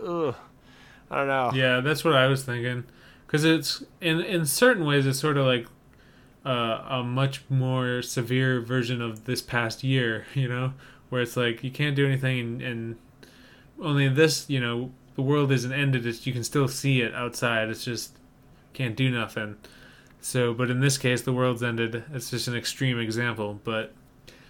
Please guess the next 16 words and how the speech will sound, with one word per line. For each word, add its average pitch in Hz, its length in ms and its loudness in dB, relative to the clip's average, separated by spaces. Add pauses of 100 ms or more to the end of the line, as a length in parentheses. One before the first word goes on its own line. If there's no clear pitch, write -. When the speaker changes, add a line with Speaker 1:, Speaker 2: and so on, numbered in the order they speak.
(200)
Speaker 2:
I - 40 -4
feel 185 180 4
like 170 120 10
I 160 120 6
could 135 260 2
deal 143 320 4
with 143 220 2
the 151 80 4
vault 147 460 -2 (220)
if 135 160 -6
I, 120 380 0 (220)
again, 135 360 4
like 123 200 2
you, 123 260 2
if 117 140 -6
I 120 240 2